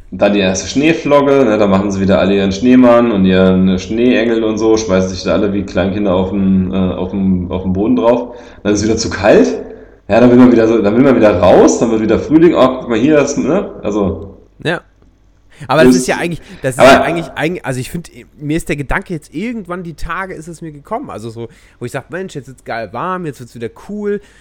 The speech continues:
Speaker 2: So, jetzt können wir den Sommer genießen.“ Und dann so die ersten so, „Boah, Mensch, das ist
Speaker 1: Nee,
Speaker 2: aber
Speaker 1: weißt du, warum ich,
Speaker 2: warm.“
Speaker 1: ich glaube, warum das im Fokus steht, ne?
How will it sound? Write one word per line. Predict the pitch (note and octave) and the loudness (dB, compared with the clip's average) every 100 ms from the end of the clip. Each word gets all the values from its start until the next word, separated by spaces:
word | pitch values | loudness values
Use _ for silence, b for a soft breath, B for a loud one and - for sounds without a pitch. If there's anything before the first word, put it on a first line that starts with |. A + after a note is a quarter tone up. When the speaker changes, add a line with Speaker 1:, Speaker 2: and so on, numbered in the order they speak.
| b _ | b _
Speaker 2:
So, | C#3+ D3+ D#3 | -6 -4 -2
jetzt | C#3 - | -4 -6
können | C#3+ | -8
wir | C#3 | -8
den | B2+ A2+ | -8 -8
Sommer | D#3 F#3+ | -6 -6
genießen.“ | E3 F3+ F3+ F3 D#3+ | -8 -10 -12 -12 -14
Und | B2 | -14
dann | C3+ | -14
so | C3 | -14
die | A#2 | -14
ersten | A2+ - A#2 | -14 -16 -20
so, | G2+ | -20
„Boah, | G#2 A#2 A#2+ A#2+ A2 | -16 -14 -12 -12 -12
Mensch, | A#2 B2 A#2+ - | -12 -12 -12 -14
das | F#2 - | -18 -16
ist | C3 | -4
Speaker 1:
Nee, | G3+ | 2
Speaker 2:
aber | - | 2
Speaker 1:
weißt | - | 4
du, | |
warum | E3 D#3 D3+ | 4 4 2
ich, | C#3 | -2
Speaker 2:
warm.“ | C#3+ C3+ | -4 -4
Speaker 1:
ich | C3 | 2
glaube, | C#3+ G3 F#3 | 4 6 4
warum | D3+ D#3 | 4 2
das | D#3 F#3 | 0 -2
im | E3 | -2
Fokus | E3 E3 G3 - | 2 2 0 0
steht, | F2+ G2 - | 0 0 -2
ne? | F#2+ - - | -6 -6 -14